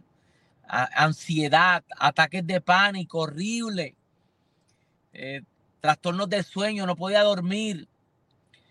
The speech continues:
Y, oye, después de varios meses se fatiga uno, se fatiga el alma, el corazón, la mente, pensamiento suicida.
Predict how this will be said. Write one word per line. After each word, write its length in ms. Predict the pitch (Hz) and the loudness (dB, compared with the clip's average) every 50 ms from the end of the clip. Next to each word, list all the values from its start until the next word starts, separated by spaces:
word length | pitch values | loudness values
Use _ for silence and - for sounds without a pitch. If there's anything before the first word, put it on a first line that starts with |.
| _ _ _ _ _ | _ _ _ _ _
Y, 760 | - 156 175 180 180 180 175 170 170 165 160 151 139 - _ | -8 -6 -4 -2 -2 -2 -2 -2 -2 -2 -4 -4 -6 -8 _
oye, 320 | - - 165 190 196 180 165 | -4 -2 -2 0 2 0 0
después 300 | 147 143 - - 160 165 | 0 -2 -2 0 0 2
de 80 | 190 | 4
varios 260 | 175 202 208 226 214 185 | 4 4 4 4 0 -2
meses 460 | 180 185 185 202 190 - 233 220 - | -2 -2 -2 -2 -2 -4 -4 -4 -4
se 100 | - 180 | -4 -4
fatiga 560 | - - 151 143 - - 180 190 202 180 170 | 0 2 0 0 0 -2 -2 2 2 2 2
uno, 340 | 175 180 208 208 175 160 151 | 2 -2 -4 -4 -4 -4 -6
se 120 | 139 151 | -6 -4
fatiga 320 | 143 156 147 - 170 185 190 | -2 -2 -2 -2 -2 -4 -2
el 140 | 190 185 - _ _ _ _ - | -2 -2 -4 _ _ _ _ 2
alma, 400 | 190 196 202 196 180 165 151 147 | 2 2 2 0 -2 -4 -4 -6
el 100 | 139 _ | -6 _
corazón, 720 | - 160 147 147 139 - - - 180 180 190 185 175 160 | -8 -4 -2 -2 -2 -4 -6 -4 -2 -2 0 -2 -2 -2
la 140 | 151 143 143 | -2 -2 -2
mente, 560 | 147 165 185 196 190 175 - - 147 139 - _ _ _ _ _ _ _ _ _ _ _ _ _ _ _ _ _ _ _ | -2 -6 -6 -6 -6 -8 -10 -12 -16 -16 -16 _ _ _ _ _ _ _ _ _ _ _ _ _ _ _ _ _ _ _
pensamiento 600 | - 175 175 - - 180 170 175 175 147 202 196 | 0 0 2 4 4 2 2 2 -2 -2 -4 -4
suicida. 720 | - - 214 170 - - - 196 208 208 190 170 147 139 - | -2 -2 -4 -4 -4 -4 -6 -4 -2 0 2 0 0 0 -2